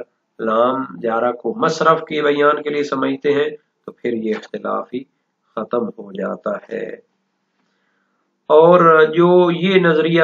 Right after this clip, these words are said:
تھا کہ، آ، بست یعنی تمام گروہوں کو تقسیم کرنا واجب نہیں ہوتا، تو اس میں کوئی اختلاف نہیں، روایات بھی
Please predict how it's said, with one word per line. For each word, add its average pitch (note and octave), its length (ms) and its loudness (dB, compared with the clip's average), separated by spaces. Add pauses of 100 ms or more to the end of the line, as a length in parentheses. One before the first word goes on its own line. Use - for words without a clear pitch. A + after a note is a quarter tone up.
تھا C#3+ 300 2
کہ، C3+ 440 -2 (360)
آ، A#2 60 -8 (300)
بست C#3 420 0 (200)
یعنی A#2+ 300 -2
تمام C3+ 340 2
گروہوں B2+ 460 -4
کو A#2+ 120 -8
تقسیم A2 420 -8
کرنا G#2+ 260 -6
واجب G#2+ 420 -6
نہیں C#3 260 -4
ہوتا، C3+ 320 -4
تو A#2+ 100 -6
اس A2+ 200 -4
میں A2 80 -12
کوئی C#3 260 -2
اختلاف C#3+ 540 0
نہیں، C#3+ 140 -4
روایات A#2 680 -2
بھی C3+ 240 -8